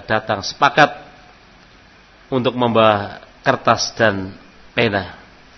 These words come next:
Ya, ingin mewujudkan keinginan dari apa? Ya, raja tersebut. Setelah mereka datang di istana dengan membawa pena dan kertas, kata raja tadi,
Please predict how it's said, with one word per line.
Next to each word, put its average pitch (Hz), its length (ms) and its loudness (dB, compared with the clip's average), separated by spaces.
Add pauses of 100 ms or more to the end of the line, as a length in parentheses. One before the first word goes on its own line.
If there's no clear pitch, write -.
(1000)
Ya, 98 180 -10 (320)
ingin 143 160 4
mewujudkan 147 640 4
keinginan 135 460 2
dari 123 180 4
apa? 135 480 4 (680)
Ya, 117 240 0 (880)
raja 110 320 -4
tersebut. - 400 -8 (1600)
Setelah 165 320 4
mereka 165 240 6
datang 165 320 6
di 151 160 -2
istana 156 400 4
dengan 151 240 0
membawa 165 480 8
pena 185 320 6
dan 151 160 6
kertas, 170 640 0 (1500)
kata 113 640 0
raja 117 320 0
tadi, 101 400 -4